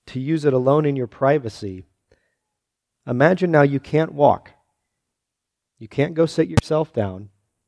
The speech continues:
You can't pick yourself up and move along. This paralyzed man, every detail of his life was humiliating.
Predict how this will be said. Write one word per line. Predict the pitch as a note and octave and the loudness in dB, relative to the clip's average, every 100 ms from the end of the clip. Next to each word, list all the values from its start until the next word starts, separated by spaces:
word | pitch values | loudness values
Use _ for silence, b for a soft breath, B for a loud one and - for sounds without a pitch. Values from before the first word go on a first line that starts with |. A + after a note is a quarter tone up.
| _ _ | _ _
You | A#2+ | -12
can't | - D3 - | -4 -6 -2
pick | D#3+ - | -4 -4
yourself | D#3 D3+ C#3+ C#3 | -2 2 2 2
up | C3 | -2
and | B2+ | -2
move | B2 B2+ | 0 0
along. | A#2 A#2 G#2 F2+ G2 _ _ _ _ _ _ _ _ _ _ _ _ _ _ _ _ _ _ _ _ | 0 0 -2 -4 -16 _ _ _ _ _ _ _ _ _ _ _ _ _ _ _ _ _ _ _ _
This | F3+ F#3 | -4 -4
paralyzed | - G3+ G3 C3+ B2 G#2+ | 2 2 4 4 2 0
man, | A2+ A2+ A2+ | -2 -2 -2
every | F#3 D#3 F3+ A3+ G3 | 0 0 0 -4 -2
detail | D#3+ G3 - D3+ C3+ C#3+ | 0 -2 2 4 4 2
of | C3+ | 2
his | C3+ - | 2 2
life | C#3 B2+ F#2+ - _ _ _ _ _ _ _ | 0 0 -2 -16 _ _ _ _ _ _ _
was | C#3+ - | -4 -2
humiliating. | F#3 F#3 A#3 C4 A#3+ D3+ G2 - | -2 2 2 2 2 2 -2 -10